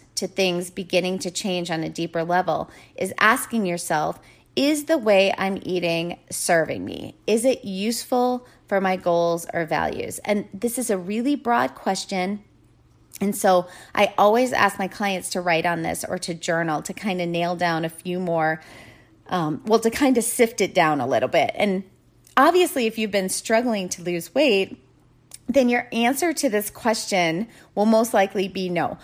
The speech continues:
My way of eating is not serving me, as I am not losing weight this way.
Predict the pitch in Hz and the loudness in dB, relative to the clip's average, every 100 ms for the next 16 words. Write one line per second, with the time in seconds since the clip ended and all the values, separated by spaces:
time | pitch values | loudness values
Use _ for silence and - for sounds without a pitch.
0 | - - 185 185 220 254 - 190 185 190 | -6 2 2 4 2 0 -2 -2 -2 -2
1 | 156 165 160 208 262 - 202 185 175 170 | -2 -2 -2 -2 -2 2 2 2 -2 -2
2 | 165 170 - - - 170 165 156 160 170 | -2 -4 -8 -10 -4 0 0 0 2 0
3 | - 240 247 254 254 185 165 131 - 165 | 0 -2 -2 0 2 2 2 0 -2 -2
4 | - 165 156 160 | 2 4 4 0